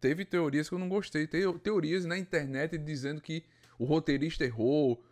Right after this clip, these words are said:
que aquele quarto arco-íris não era assim, a onze, é... ela não falava na... nas primeiras temporadas e agora ela fala.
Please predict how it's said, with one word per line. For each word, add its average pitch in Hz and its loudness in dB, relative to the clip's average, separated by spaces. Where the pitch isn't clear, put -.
que - 4
aquele 151 6
quarto 151 4
arco-íris 151 2
não 139 0
era 139 4
assim, 139 -4
a 143 0
onze, 143 -4
é... 127 0
ela 143 8
não 156 4
falava 143 6
na... 135 0
nas 135 0
primeiras 143 4
temporadas 139 6
e 143 8
agora 139 4
ela 139 4
fala. 120 2